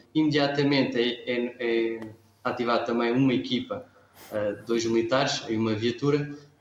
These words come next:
que prontamente se deslocam até ao, ao ponto de recolha e vão então fazer essa recolha junto à unidade hospitalar, eh, e transportarão o órgão ou a amostra biológica em segurança,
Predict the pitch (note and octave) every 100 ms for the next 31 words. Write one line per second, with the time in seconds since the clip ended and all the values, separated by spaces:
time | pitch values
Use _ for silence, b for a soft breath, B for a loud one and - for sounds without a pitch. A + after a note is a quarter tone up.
0 | _ - E3+ E3+ E3+ - - C3 C3+ C3+
1 | C3+ C#3+ C#3+ - C3+ - C3 B2+ B2+ B2+
2 | B2 - B2 B2 B2 A#2+ A#2 A#2 A#2 -
3 | B2 B2 A#2+ - D3 C#3+ C#3+ - B B
4 | - C3 C3 C3 C3 B2+ C3 B2+ B2+ B2+
5 | B2 B2 - B2 - B2+ A#2+ A2+ A#2 A2+
6 | A#2+ A#2 A2+ A#2 A2+ - A#2 - A2+ A2+
7 | A#2+ B2 - - B B B B _ _
8 | - A#2+ A2 G#2 G#2+ G#2 - D#2+ D#2 -
9 | G#2+ G#2 A2+ A#2 - A#2 - A#2+ B2+ C3
10 | - B B B B E3+ C3 C#3+ D3 C3
11 | B2+ B2 B2 A#2+ A2+ A#2 B2+ B2+ B2+ A#2+
12 | A2+ A2+ A#2 B2 A#2 B2+